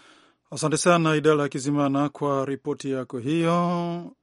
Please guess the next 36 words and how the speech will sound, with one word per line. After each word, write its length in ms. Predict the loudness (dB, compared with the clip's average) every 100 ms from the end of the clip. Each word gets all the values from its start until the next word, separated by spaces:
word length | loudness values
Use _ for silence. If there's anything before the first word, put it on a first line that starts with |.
| -14
Hii 340 | -6 -2 0
ni 120 | 0
Idhaa 160 | 0 -2
ya 100 | -4
Kiswahili 880 | -6 -6 -4 -4 -4 -6 -4 -4 -6 -10 -12
ya 160 | -10 -6
Sauti 320 | -4 -4 -2
ya 60 |
Amerika. 480 | -2 -2 -6 -10 -18 -20 _ _
Mnaweza 340 | -10 -8 -6 -6
pia 220 | -2 -4
kufuata 340 | -4 -6 -4
matangazo 420 | -6 -4 -4 -2 -2
yetu 360 | -2 -6 -8 -10 -20 -20 -20 _ _
kupitia 460 | -10 -8 -2 0
redio 240 | 2 2 -2
wa 60 |
shirika 760 | -4 -6 -8 -6 -4 -2 -2 -4 -6
V 200 | -6 -4
O 140 | -2
A 240 | -4 -4
mia 220 | -4 -6 -6
moja 280 | -6 -4
na 140 | -4 -6
saba 340 | -4 -4 -4
nukta 220 | -6 -6
tano 340 | -6 -4 -4 -6
F 160 | -6
M 140 | -6 -4
huko 280 | -6 -6 -6
Nairobi, 320 | -4 -6 -6
Kenya, 320 | -6 -6 -8 -16 -16
Radio 320 | -14 -12 -12
Free 220 | -12 -10
Africa 420 | -10 -10 -4 -2 -2 _ -20 -20 -20 _
katika 400 | -12 -4 -2 -2